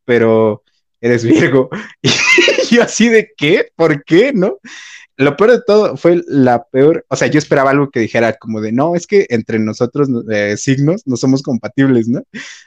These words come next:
Algo así como que me sonara un poquito más lógico dentro de lo que cabe.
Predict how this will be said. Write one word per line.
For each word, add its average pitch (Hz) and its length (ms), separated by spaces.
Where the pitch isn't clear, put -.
Algo 156 280
así 151 240
como 160 240
que - 100
me 120 120
sonara 131 380
un 170 80
poquito 170 280
más 151 240
lógico 151 500
dentro 113 240
de 110 60
lo 110 80
que - 100
cabe. 143 260